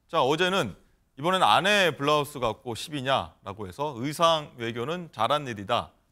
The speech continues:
특검 주장하는 것들은 한심한 일이다"라고 얘기했고요.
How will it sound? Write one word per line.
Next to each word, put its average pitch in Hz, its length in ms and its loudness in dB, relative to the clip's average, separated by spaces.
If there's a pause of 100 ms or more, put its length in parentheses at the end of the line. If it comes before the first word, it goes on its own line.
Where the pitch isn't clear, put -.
(160)
특검 143 320 -10
주장하는 113 420 -6
것들은 117 440 -10
한심한 135 400 -12
일이다"라고 101 560 -6
얘기했고요. 107 500 -10